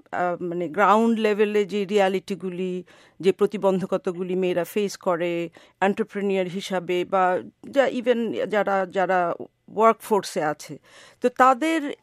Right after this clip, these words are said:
এই যে ইস্যুগুলি যখন একটা গ্লোবাল প্ল্যাটফর্ম পায় এবং সেখানে যখন এগুলি আলোচিত হয়, এগুলি পলিসি মেকার যারা বিভিন্ন দেশে বা তাদেরকে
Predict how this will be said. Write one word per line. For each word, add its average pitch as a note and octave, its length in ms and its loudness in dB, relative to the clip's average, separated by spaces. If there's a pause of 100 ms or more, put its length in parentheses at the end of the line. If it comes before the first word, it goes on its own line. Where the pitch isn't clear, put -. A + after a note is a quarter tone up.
এই B3+ 160 0
যে C#4 120 -2
ইস্যুগুলি B3+ 760 -2 (520)
যখন A#3+ 580 2
একটা A3 340 0 (280)
গ্লোবাল B3 760 4 (160)
প্ল্যাটফর্ম A3+ 640 0
পায় G#3 340 4 (480)
এবং G3+ 540 -4 (160)
সেখানে G#3+ 520 -4
যখন G#3+ 320 -2
এগুলি G#3 280 -4
আলোচিত A3 520 -2
হয়, G#3 360 2 (420)
এগুলি C4+ 400 2
পলিসি C4+ 540 2
মেকার B3+ 420 4 (340)
যারা F#3 440 2 (340)
বিভিন্ন G3+ 420 -2
দেশে F#3+ 580 0 (120)
বা F3 420 0 (480)
তাদেরকে D4 680 2